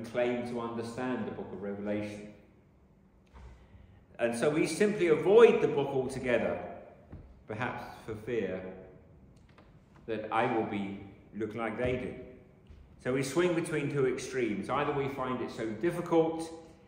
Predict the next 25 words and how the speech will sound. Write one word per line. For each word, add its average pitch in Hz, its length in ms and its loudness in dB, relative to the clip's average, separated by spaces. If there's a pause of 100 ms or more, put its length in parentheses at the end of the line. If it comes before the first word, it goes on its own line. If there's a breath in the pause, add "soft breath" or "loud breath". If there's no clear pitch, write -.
(180)
that 113 120 -4
we 113 100 -2
never 104 260 -4
read 117 300 -2
it, - 480 -6 (800)
or 113 160 0
we 113 140 0
find 113 360 -2
that 110 160 -2
those 120 320 2
who 113 140 -4
say 120 240 -2
they 110 160 2
understand 110 760 -2
it - 160 -6 (280)
so 104 180 -6
difficult 98 680 -8 (540)
that - 100 -10
we 101 80 -8
don't 98 200 -4
want 92 160 -10
to - 60 -14
be 90 300 -8 (200)
like 113 440 -6
them. - 180 -12